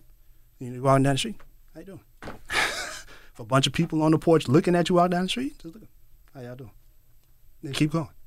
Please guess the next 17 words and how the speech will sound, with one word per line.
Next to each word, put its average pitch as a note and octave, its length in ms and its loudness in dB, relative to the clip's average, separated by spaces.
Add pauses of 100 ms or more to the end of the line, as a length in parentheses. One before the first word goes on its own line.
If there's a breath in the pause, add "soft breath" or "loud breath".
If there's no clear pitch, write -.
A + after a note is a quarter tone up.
(880)
Somebody G3+ 300 2
will D4+ 80 2
say C4 160 2
hi G#3 200 -4
back. F3 240 0 (720)
"Hi." - 200 -20
<laughs> - 1200 -16
They'll A#2 80 -14
probably F3 260 2
watch D#3+ 180 2
you F3+ 40 -10
go D#3 100 2
down D3 160 2
the D3+ 60 0
street D3 300 -4
'cause B2+ 160 -16
it's C3+ 180 -18